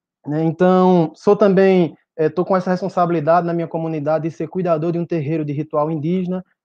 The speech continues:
e a gente dialoga e vivencia muitas experiências do plantar, do colher, do comer, né? E minha, e minha fala vai ser muito nesse sentido, né? De trazer também alguns pontos que são importantes pra gente refletir, que é an-, anterior ao plantar,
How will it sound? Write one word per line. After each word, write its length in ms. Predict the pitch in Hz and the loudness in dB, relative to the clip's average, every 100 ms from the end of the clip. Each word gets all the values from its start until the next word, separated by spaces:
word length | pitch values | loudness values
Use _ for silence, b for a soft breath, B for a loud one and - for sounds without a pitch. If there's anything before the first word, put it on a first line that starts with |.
| - | -2
e 100 | 156 | 0
a 80 | 151 | 2
gente 240 | 165 160 | 0 -2
dialoga 760 | 151 170 147 160 175 165 156 156 | 2 4 6 6 6 4 2 2
e 120 | 156 | 0
vivencia 380 | 160 160 180 165 | -4 -6 -6 -4
muitas 280 | 165 165 | -6 -8
experiências 640 | 151 - 165 156 160 151 143 | -12 -4 -2 -2 -4 -4 -6
do 100 | 151 | -6
plantar, 600 | 156 147 139 165 170 160 b _ - | -6 -8 -2 0 2 0 b _ -12
do 140 | 143 | -8
colher, 520 | - 151 147 165 156 - _ | -2 0 2 0 -2 -8 _
do 140 | 147 151 | -10 -8
comer, 500 | 156 139 151 165 165 b _ - | -4 0 0 -2 -4 b _ -4
né? 120 | 160 | 0
E 60 | |
minha, 260 | 175 202 202 | 2 2 2
e 80 | 185 | 2
minha 220 | 196 202 | 2 2
fala 340 | 190 196 196 196 | 0 0 2 2
vai 160 | 196 | 0
ser 200 | - 202 | 0 0
muito 380 | 180 185 226 220 | 0 0 0 0
nesse 200 | 208 208 | -2 -2
sentido, 500 | 226 214 170 165 147 | -4 -4 -2 -2 -2
né? 160 | 151 156 | -4 -4
De 100 | 160 | -2
trazer 360 | 202 202 208 | 2 4 4
também 260 | - 214 202 | 4 2 2
alguns 320 | 190 220 - | 2 0 -4
pontos 580 | _ 202 226 220 127 123 _ _ _ _ _ | _ 2 2 0 -8 -10 _ _ _ _ _
que 100 | - | -12
são 180 | 170 220 | -2 2
importantes 800 | 226 226 180 - 190 202 190 147 | 2 2 2 2 2 2 0 -6
pra 160 | 165 160 | -4 -2
gente 240 | 175 180 | -2 -4
refletir, 560 | 175 - 165 156 185 190 | -6 -4 -4 -4 -6 -4
que 140 | 202 | -2
é 20 | |
an-, 160 | 220 220 | -2 -2
anterior 400 | 196 190 202 185 | -6 -2 0 0
ao 100 | 185 | 0
plantar, 540 | 180 170 151 135 131 | -4 -8 -6 -6 -6